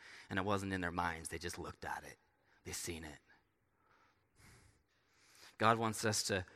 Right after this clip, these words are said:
read about this beautiful room laden with gold and a table with lights always on, with two angels hovering over the place that God says, "There I will meet you, there I will speak to you." But then God wants us to feel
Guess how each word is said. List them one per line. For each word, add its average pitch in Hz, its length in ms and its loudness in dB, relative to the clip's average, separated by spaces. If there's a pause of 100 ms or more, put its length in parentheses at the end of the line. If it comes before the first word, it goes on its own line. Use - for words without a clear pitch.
(220)
read 113 320 6
about 101 300 6
this 95 180 -2
beautiful 110 680 -2 (240)
room 101 540 2 (260)
laden 107 540 4
with 98 260 -4
gold 110 580 6
and 104 120 -2
a 95 60 -2
table 104 680 2
with 101 180 -2
lights 117 420 6
always 120 420 4
on, 120 380 4
with 107 160 -2
two 135 320 0
angels 123 360 0
hovering 123 560 4
over 131 300 4
the 117 80 0
place 143 420 0
that 123 180 -6
God 123 240 0
says, 117 300 -2
"There 135 300 8
I 120 140 6
will 110 160 0
meet 113 320 -6
you, 113 120 -4 (280)
there 139 340 8
I 120 160 8
will 113 140 -2
speak 127 300 -6
to - 160 -4
you." 120 60 -6
But 117 140 -2
then 127 180 -4
God 113 240 -4
wants 123 240 -4
us 113 160 -2
to - 80 -10
feel 110 500 0